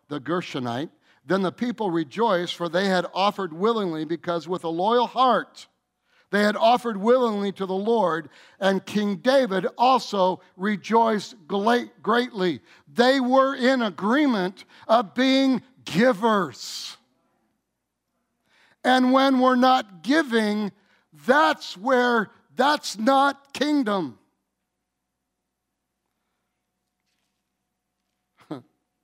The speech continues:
Willingly with a loyal heart. Then he offers a prayer and let me show you one verse, verse fourteen. "But who am I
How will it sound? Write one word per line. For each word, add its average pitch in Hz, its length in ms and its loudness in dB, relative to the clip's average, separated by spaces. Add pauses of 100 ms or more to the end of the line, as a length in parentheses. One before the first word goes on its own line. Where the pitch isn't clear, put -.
(140)
Willingly 160 500 -2
with 135 220 -12
a 131 60 -10
loyal 127 280 -6
heart. - 460 -20 (1120)
Then 240 160 2
he 254 100 2
offers 226 440 2
a 196 80 -6
prayer 190 600 0 (320)
and 170 100 -4
let 220 120 0
me 220 100 0
show 226 400 0
you 180 520 -2
one 185 260 -2
verse, 170 440 -8
verse 170 240 -14
fourteen. 160 580 -12 (1700)
"But 233 200 -2
who 277 340 -2
am 294 160 2
I 220 500 0